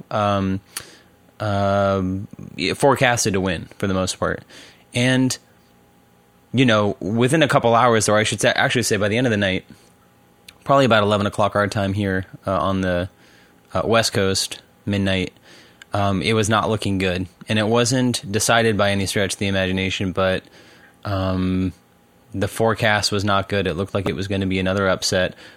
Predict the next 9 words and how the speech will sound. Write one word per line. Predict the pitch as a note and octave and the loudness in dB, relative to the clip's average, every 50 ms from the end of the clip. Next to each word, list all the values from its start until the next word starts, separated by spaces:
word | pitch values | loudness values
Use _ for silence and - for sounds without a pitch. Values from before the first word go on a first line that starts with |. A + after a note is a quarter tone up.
| _ _ - | _ _ -4
Most | G2 G2 G2 | -4 -4 -2
of | F#2+ | -2
the | G2 G2 | -2 -2
important | G2 G2 - - G2+ G2 C2+ F#2 | -2 -2 -2 -2 -4 -4 -4 -4
states | - - G#2 G2 F#2 - - | -4 -4 -2 -2 -2 -4 -4
were | G2 F#2 F#2+ | -4 -4 -2
leaning | G2 F#2+ F#2+ G2 F#2+ | -2 -2 -2 -2 -4
toward | - - G2 F#2 - | -4 -4 -6 -4 -4
Trump. | - - F#2+ F#2 F2+ F2+ - | -4 -2 -2 -2 -2 -4 -8